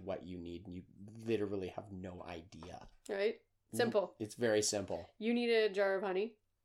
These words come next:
Speaker 1: Mm-hmm.
Speaker 2: And I have all this honey, but what I actually need is somebody to come over and have a cup of tea with me and have a conversation so that
Speaker 1: Right.
Speaker 2: I can give them my honey,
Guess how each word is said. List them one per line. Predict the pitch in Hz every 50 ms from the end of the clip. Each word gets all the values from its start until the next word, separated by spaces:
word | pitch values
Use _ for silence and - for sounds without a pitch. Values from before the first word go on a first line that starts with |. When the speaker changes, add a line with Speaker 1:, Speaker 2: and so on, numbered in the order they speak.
| _ _ _ _ -
Speaker 1:
Mm-hmm. | 104 95 110 143 - - _ _ _ _ _ _ _ _ _ _ _ _ _ _ _ _ _ _
Speaker 2:
And | 214 202 202 190 190 185 185 180 180 180 180 180 - - - _ _ _ _ _ _ _ _ _ _ _ - - - - 180
I | 202 233 269 277
have | 285 285 285
all | 277 277 277 269
this | 269 269 - -
honey, | 226 220 233 254 285 302 311 320 320 -
but | 226 220 196 190
what | 208 202
I | 202 208 208
actually | 185 180 196 196 - - 285 285 294
need | 285 302 311 320 320 330 330 330 - - - - - _
is | - 208 - -
somebody | 208 196 202 214 220 214
to | 220 220
come | - 226 202 196
over | 190 190 190 190 202 202 202 202 202 208 - - _ _
and | - 196
have | 202 190 185
a | -
cup | - 190 185 -
of | -
tea | - 190 196
with | 208 208 220
me | 214 214 214 214 214 214 - _
and | - 185
have | 196 185 175
a | 180
conversation | - 170 151 151 165 - - 113 - - - - - 190 - _ _ _ _ -
so | - - 254
that | 240 269 277
Speaker 1:
Right. | 311
Speaker 2:
I | 320
can | 311 392 339 269
give | - 320 330 311
them | 349 359 349 349
my | 370 370 370
honey, | 349 415 453 480 392 254 196 -